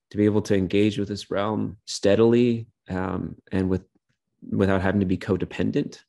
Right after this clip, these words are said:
on other substances. Uh, and so whenever, <laughs> and it's, you'd love it. So whenever, I don't know if you experience this too, but shortly after that trim scene and the experience of, of being offered, um,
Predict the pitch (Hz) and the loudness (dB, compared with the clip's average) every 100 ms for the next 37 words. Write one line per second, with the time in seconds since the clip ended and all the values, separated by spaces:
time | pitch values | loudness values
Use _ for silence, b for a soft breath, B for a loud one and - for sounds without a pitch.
0 | _ _ - 98 101 98 - 101 - 107 | _ _ -8 -4 -2 -2 -2 -2 -2 -4
1 | - - - b b b b b b - | -2 -2 -4 b b b b b b -6
2 | 90 95 - 98 - 104 104 110 120 135 | -6 -4 -4 -2 2 2 4 4 4 4
3 | 127 113 - _ _ _ - 147 - - | 4 2 -4 _ _ _ -4 -2 -2 -2
4 | 117 - - 113 101 104 92 - - 110 | -4 -6 -2 0 2 2 0 -6 -6 -2
5 | 110 120 117 - 104 101 98 101 - 107 | 0 0 -2 -4 -2 -2 -2 -6 -4 -6
6 | 95 110 - 107 98 - B B B B | -6 -8 -6 -4 -4 -8 B B B B
7 | B B B _ _ _ _ - - - | B B B _ _ _ _ -18 -6 0
8 | 139 131 117 - 98 107 - 113 104 - | 0 2 -2 -2 -4 -4 -6 -4 -2 -4
9 | - 110 107 - - 104 101 98 98 - | -4 -2 -2 -4 -4 -2 -2 -4 -8 -10
10 | 90 92 92 95 - - 92 98 - - | -10 -8 -6 -6 -6 -4 -2 -2 -4 -6
11 | - - 98 98 92 - 92 87 - _ | -6 0 2 2 0 -2 -2 -2 -10 _
12 | _ _ 98 - 98 95 - 90 92 95 | _ _ -14 -2 2 2 2 -2 0 0
13 | 95 95 92 90 98 - | 0 -2 -6 -6 -6 -10